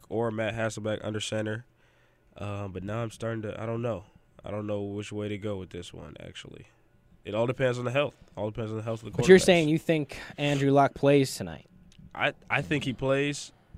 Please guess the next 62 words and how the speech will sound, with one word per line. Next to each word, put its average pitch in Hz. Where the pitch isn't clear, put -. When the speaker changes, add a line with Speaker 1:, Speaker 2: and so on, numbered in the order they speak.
Speaker 1:
That's 110
what 98
I 101
was 120
hearing. 123
That's -
what 107
I 104
was 98
watching. 113
Um, 95
so 78
if -
he 117
plays, 110
I'm 101
gonna 104
go 104
with 101
the 101
Colts. 104
Speaker 2:
But 180
it 151
depends. 160
You 156
know, 131
you 139
have 175
Andrew 139
Luck, 185
but 139
you're 147
not 156
gonna, 143
you 135
might 147
not 120
have 131
h-, -
one 143
hundred 131
percent 202
Andrew 123
Luck. -
Speaker 1:
Right. 95
Speaker 2:
Now, 127
Ryan 156
Mallett 180
on 139
the 135
opposite 131
side 107
there 113
for 113
the 101
Houston 127
Texans 147
was 117
pulled 196
a 127
week 120
ago. 95